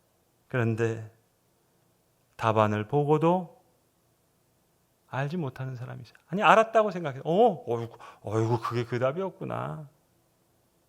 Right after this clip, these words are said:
대충 안 거죠. 아니, 하나도 모른 거죠. 정답을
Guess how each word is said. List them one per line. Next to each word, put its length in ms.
대충 440
안 200
거죠. 340
아니, 340
하나도 420
모른 360
거죠. 360
정답을 600